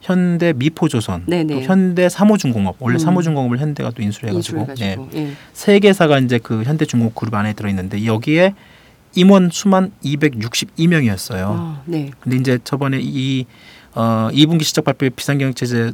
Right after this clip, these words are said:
Speaker 1: 들어오면서 사표를 다 받습니다.
Speaker 2: 음, 일단 사표를 다 내야 돼요.
Speaker 1: 그렇죠. 다
Speaker 2: 네.
Speaker 1: 내.
Speaker 2: 책임을 져야 되니까.
Speaker 1: 아, 그렇죠.
Speaker 2: 네.
Speaker 1: 그래서 그 중에서 이제 가립니다.
Speaker 2: 음.
Speaker 1: 쭉 놓고 팔십일 명이, 어, 집으로 돌아가게 됩니다. 삼십일 퍼센트.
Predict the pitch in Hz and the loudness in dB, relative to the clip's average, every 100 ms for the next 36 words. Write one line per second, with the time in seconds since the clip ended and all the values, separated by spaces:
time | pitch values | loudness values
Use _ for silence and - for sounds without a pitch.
0 | - - 131 127 120 170 180 - _ _ | -6 -2 2 2 4 4 2 0 _ _
1 | - 202 - 208 - - - - 98 - | -10 -8 -4 -4 -4 -8 -8 -6 -8 -12
2 | - _ _ - 180 160 143 - 226 247 | -20 _ _ -12 -8 -8 -6 -4 0 0
3 | 294 294 226 156 156 165 117 117 113 - | 0 -2 -2 -2 -2 -2 -4 -6 -8 -12
4 | - 165 98 85 - - 311 277 165 143 | -10 -8 -8 -10 -10 -4 0 0 0 -6
5 | 135 127 98 90 92 107 - 95 - - | -6 -4 -2 -4 -8 -10 -8 -10 -10 -4
6 | - 165 185 - _ _ - 135 151 143 | 0 2 0 -4 _ _ -2 2 2 2
7 | 135 120 - - 110 101 95 92 - 160 | 0 -4 -4 -2 0 -2 -8 -14 -12 -10
8 | 147 - - 127 - - - 165 202 - | -10 -14 -16 -18 -20 -20 -8 -6 -6 -14
9 | - - - - - - - - 247 - | -20 -20 -20 -20 -20 -20 -4 0 0 0
10 | 143 131 143 127 - _ _ _ _ _ | 0 2 2 0 -4 _ _ _ _ _
11 | _ _ _ _ _ _ - 127 120 110 | _ _ _ _ _ _ -14 -12 -10 -12
12 | 107 - _ - 117 113 110 110 104 98 | -14 -20 _ -8 -4 -4 -4 -6 -6 -6
13 | 87 87 - - 160 - 107 101 92 85 | -12 -14 -10 -2 -2 -2 -8 -10 -10 -12
14 | - | -16